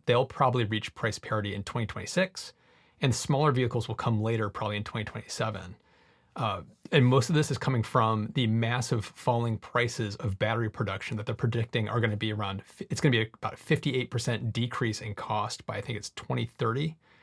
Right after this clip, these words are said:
that they're predicting, and that's the big reason why this is going to happen. And there's some interesting, like, charts they included in the report showing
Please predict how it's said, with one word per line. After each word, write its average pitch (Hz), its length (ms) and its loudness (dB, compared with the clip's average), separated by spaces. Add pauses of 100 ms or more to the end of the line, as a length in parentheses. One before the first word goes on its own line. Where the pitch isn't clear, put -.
(160)
that 160 60 0
they're 156 100 4
predicting, 160 460 0
and 117 160 6
that's 117 260 4
the 131 120 0
big 107 200 -2
reason 101 400 -4
why 92 460 -6
this - 180 -2
is 107 120 -6
going 101 240 -6
to 95 200 -10 (300)
happen. 98 460 -4 (720)
And 120 180 2
there's 143 160 4
some 147 240 2 (100)
interesting, 151 500 4
like, 107 200 -2
charts 120 360 2
they 117 180 0
included 110 420 0
in 107 80 0
the 107 60 0
report 107 500 0
showing 104 560 -2